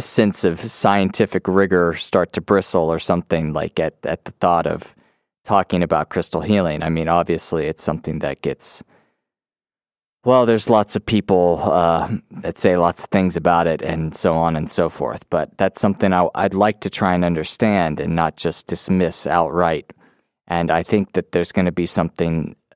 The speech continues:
uh, very useful in, in diving into that. So, one thing to point out here is that the examples that were brought up are quite separated by time and space.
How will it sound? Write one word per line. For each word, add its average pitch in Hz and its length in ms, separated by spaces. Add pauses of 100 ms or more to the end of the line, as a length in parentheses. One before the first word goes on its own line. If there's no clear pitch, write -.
uh, - 240
very 92 240
useful 98 600
in, 85 380 (140)
in 87 120
diving 90 420
into 98 260
that. - 260 (800)
So, 95 400 (1200)
one 107 220
thing 104 200
to 92 60
point 104 300
out 101 180
here 95 320
is 82 240
that 85 400 (480)
the 82 500 (560)
examples 104 760
that 80 220
were 87 120
brought 87 320
up 82 360 (360)
are 82 100
quite 123 440
separated 90 680
by 80 140
time 90 460
and 78 120
space. - 580